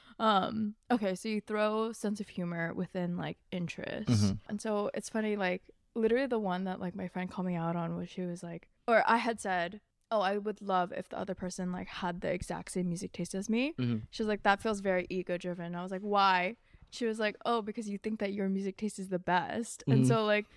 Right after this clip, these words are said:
Speaker 1: if somebody <laughs> has the same music taste, like, it's literally just complimenting you.
Speaker 2: Yeah.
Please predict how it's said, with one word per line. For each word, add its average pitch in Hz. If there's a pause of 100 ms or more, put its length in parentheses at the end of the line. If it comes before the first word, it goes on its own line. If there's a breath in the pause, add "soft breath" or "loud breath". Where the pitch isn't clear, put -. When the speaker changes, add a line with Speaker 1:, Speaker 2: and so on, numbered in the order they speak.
(120)
Speaker 1:
if 254
somebody 415
<laughs> -
has 294
the 349
same 277
music 269
taste, 330
like, 254
it's 233
literally 262
just 254
complimenting 233
you. 220
Speaker 2:
Yeah. 117